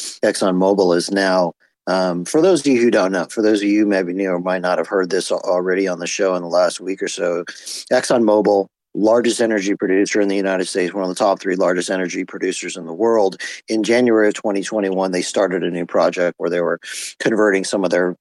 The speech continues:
uh, flared gas, uh, into Bitcoin. So the way they do that is they attach a generator to it, they, they attach miners, and then they mine Bitcoin.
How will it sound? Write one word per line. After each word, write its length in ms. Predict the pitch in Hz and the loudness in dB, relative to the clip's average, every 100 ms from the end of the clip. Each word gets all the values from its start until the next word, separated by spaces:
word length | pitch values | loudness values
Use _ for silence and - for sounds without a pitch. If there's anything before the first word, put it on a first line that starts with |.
| - | -4
uh, 300 | 95 95 90 - | 0 0 0 -4
flared 500 | - 113 101 95 92 | -2 2 2 2 2
gas, 520 | 92 90 92 - - - _ - | 2 4 2 -4 -10 -14 _ -2
uh, 160 | 90 - | 0 0
into 300 | 104 104 - | -4 -4 0
Bitcoin. 460 | 90 185 - 78 80 | 0 0 -2 -6 -4
So 140 | 117 | -2
the 100 | 98 | 2
way 140 | 101 | 2
they 100 | 101 | 2
do 200 | 92 98 | 0 2
that 120 | 95 95 | 2 2
is 180 | 95 | 0
they 140 | 92 95 | 0 -2
attach 300 | 95 95 - | 0 -2 -2
a 60 | |
generator 480 | 92 90 90 90 90 | -8 -6 -4 -2 -4
to 220 | 87 101 92 | -4 -4 -4
it, 120 | 87 | -4
they, 120 | 98 - | -8 -6
they 180 | 95 92 | -4 -4
attach 380 | 90 98 92 98 | -2 -2 -2 -4
miners, 460 | 90 90 90 90 | -4 -2 -4 -4
and 120 | 98 | -6
then 140 | 98 92 | -6 -8
they 120 | 90 | -8
mine 340 | 90 98 101 | -2 -2 -2
Bitcoin. 480 | 92 90 - 95 90 | -4 -6 -4 -6 -6